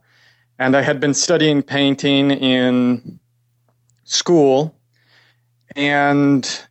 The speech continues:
uh, wasn't very satisfied with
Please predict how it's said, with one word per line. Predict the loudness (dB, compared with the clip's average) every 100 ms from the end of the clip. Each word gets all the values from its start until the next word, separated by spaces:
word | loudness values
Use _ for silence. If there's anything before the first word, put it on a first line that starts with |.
| _ _ _ _ _ -6
uh, | 0 2 2
wasn't | 2 2 2 0 -4
very | -4 0 2
satisfied | 0 0 0 0 -2 -2 0 0 0
with | 0 0 0 -2 -14 -20